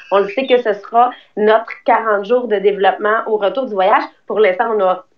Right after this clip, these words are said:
un autre livre que Marianne nous avait donné, qu'on, on fait, qui nous amène à ça. Mais c'est ça.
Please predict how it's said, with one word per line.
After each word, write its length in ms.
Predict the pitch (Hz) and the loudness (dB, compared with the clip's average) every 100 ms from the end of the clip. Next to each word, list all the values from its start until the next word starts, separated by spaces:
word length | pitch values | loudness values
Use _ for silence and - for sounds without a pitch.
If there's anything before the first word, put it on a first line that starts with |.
| - | -4
un 180 | 196 196 | -2 0
autre 200 | 196 202 | -2 -2
livre 140 | 208 226 | -4 -2
que 100 | 202 | -2
Marianne 400 | 190 208 214 220 | 0 0 0 2
nous 60 | |
avait 220 | 190 180 208 | 0 2 2
donné, 380 | 202 190 226 | 2 2 0
qu'on, 540 | 233 202 208 202 185 185 | 2 2 4 2 0 0
on 120 | 196 | -2
fait, 220 | - 285 | -2 -2
qui 100 | 285 | -2
nous 180 | 208 196 | -6 0
amène 380 | 190 185 202 233 | 0 0 -2 -2
à 180 | - 185 | -4 -4
ça. 120 | 302 | -2
Mais 140 | 269 | 0
c'est 120 | 254 247 | -2 -2
ça. 180 | 247 | -4